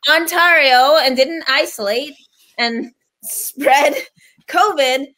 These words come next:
So we just went into a lockdown. So everybody's really mad here, but, you know, other than that,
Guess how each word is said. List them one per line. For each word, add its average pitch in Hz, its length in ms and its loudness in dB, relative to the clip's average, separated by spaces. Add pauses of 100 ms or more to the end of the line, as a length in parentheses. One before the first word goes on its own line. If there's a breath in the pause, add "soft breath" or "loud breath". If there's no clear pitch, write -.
(160)
So 277 180 0
we 277 140 -6
just 262 160 -6
went 254 160 -8
into 226 220 -10
a 202 100 -6
lockdown. 190 540 -10
So 208 180 -4
everybody's 214 540 -6
really 190 220 -8
mad 180 280 -10
here, 175 280 -10 (140)
but, 180 200 -8 (240)
you 285 140 -14
know, 190 220 -12 (120)
other 220 260 -4
than - 100 -4
that, 185 240 -4